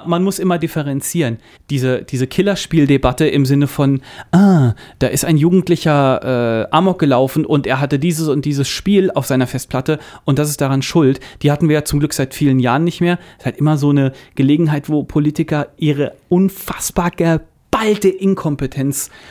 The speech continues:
wunderbar ins Rampenlicht schieben können. Nein. Ähm,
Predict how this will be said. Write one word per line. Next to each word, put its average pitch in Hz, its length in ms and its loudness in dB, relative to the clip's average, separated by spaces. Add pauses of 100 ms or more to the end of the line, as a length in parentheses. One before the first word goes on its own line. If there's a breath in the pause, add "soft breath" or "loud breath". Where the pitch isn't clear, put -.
(100)
wunderbar 170 640 2
ins 147 220 -4
Rampenlicht 139 480 -4
schieben 127 240 -4
können. 135 320 -4 (340 loud breath)
Nein. 139 420 -2 (120)
Ähm, 139 340 0